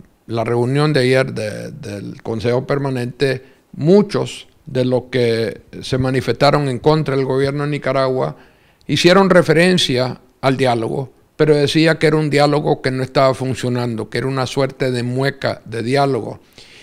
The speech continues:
y que no se iban ellos a, a dejar engañar. Otros conocían muchas interioridades del diálogo, sabían que, por ejemplo, el,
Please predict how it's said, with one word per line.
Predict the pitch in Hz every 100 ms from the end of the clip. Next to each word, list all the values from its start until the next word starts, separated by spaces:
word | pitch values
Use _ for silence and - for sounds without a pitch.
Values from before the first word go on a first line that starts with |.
| -
y | 147 156
que | 165
no | 156 156
se | 160
iban | 156 160
ellos | 151 151 151 139
a, | 139 120 113 -
a | 123
dejar | 113 131
engañar. | 135 123 107 107 123 151 _ -
Otros | 180 202 214 220 - - _ _ _ _ -
conocían | 139 139 127 170 165 175 170 - _
muchas | - 175 196 190 185
interioridades | 180 156 143 135 131 131 143 147 143
del | 135
diálogo, | 139 135 139 143 147 143 139
sabían | - 127 135 147 151
que, | 139
por | 135 127
ejemplo, | 131 127 139
el, | 135 127 104